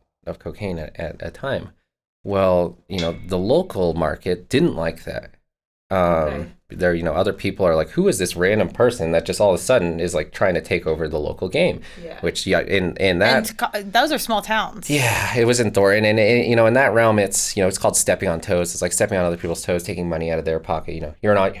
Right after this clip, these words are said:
Speaker 1: you're an entrepreneur. You, you sell drugs.
Speaker 2: Gotta
Speaker 1: Somebody else
Speaker 2: respect, yeah.
Speaker 1: has a lot of money and comes into your territory, starts selling drugs. They're taking money out of your pocket, so you're not happy about it. So, anyways, um, one of my old friends from high school was actually into that, um, cocaine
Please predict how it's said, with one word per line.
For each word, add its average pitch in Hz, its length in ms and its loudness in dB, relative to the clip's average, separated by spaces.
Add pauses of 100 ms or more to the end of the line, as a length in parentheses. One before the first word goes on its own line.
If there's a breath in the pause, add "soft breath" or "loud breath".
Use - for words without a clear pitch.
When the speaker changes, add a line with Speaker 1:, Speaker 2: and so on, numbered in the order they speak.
Speaker 1:
you're 135 100 4
an 160 60 6
entrepreneur. 104 640 2
You, 98 140 -2
you 110 200 -4
sell 95 200 4
drugs. 87 340 4
Speaker 2:
Gotta - 100 -2
Speaker 1:
Somebody 127 240 2
else 110 400 2
Speaker 2:
respect, 208 100 -12
yeah. 233 260 -6
Speaker 1:
has 110 180 0
a 98 40 -2
lot 98 200 4
of 95 40 0
money 98 220 2
and 95 140 -2
comes 104 260 0
into 92 160 0
your 87 100 0
territory, 90 440 0
starts 85 240 0
selling 82 160 2
drugs. 85 220 2
They're 85 60 -6
taking 92 220 -2
money 82 160 0
out 76 60 -2
of 64 60 -8
your 64 100 -8
pocket, - 320 -10
so 147 80 -2
you're 175 60 4
not 190 120 -2
happy 90 240 -2
about 85 240 2
it. - 80 -2
So, 131 160 -2
anyways, 107 380 2
um, 82 360 0 (1300 soft breath)
one 127 120 -2
of 147 60 0
my 127 120 2
old 98 260 -2
friends 87 260 -6
from - 160 -10
high 170 200 -4
school 85 360 -4
was 87 140 -6
actually 82 440 -6
into 80 300 -10
that, 78 280 -10 (320)
um, 82 240 -6
cocaine 82 580 -10